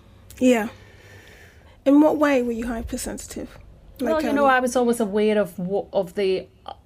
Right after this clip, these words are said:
Speaker 2: like, the inference of, of emotions in, in other people and intentions and un-, words unspoken and, um, hidden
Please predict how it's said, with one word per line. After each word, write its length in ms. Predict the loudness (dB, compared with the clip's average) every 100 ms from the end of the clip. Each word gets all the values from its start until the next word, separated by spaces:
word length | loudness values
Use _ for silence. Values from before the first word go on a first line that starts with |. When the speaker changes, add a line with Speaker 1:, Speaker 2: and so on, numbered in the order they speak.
| -8
Speaker 2:
like, 500 | -4 -4 -8 -20 -20 _ -16
the 280 | -10 -10 -6
inference 800 | -2 -2 -2 2 2 2 -2 -6
of, 280 | -8 -10 -16 -8
of 420 | -4 -4 -6 -16 -20 -6
emotions 640 | -2 0 -2 -2 -2 -2 -2
in, 320 | -2 -4 -6 -8
in 160 | -4
other 220 | -2 -2
people 560 | -2 -4 -6 -4 -2 -2
and 280 | -2 -4 -8 -18 -20 -20 -20 -20 -12 -6
intentions 1040 | -6 -2 -2 -2 -4 -4 -2 -2 -4 -6 -4
and 360 | -4 -2 -2 -4
un-, 280 | -4 -4 -4 -12 -20 -14
words 380 | -6 -4 -4 -4
unspoken 840 | -6 -6 -6 -6 -2 -2 -2 -6 -6
and, 760 | -4 -2 -2 -4 -6 -8 -12 -18 -20 -20 -20 -20 -14
um, 840 | -4 0 0 0 0 -2 -4 -6 -14 -20 -20 -20 -20
hidden 840 | -8 0 0 0 -2 -2 -4 -10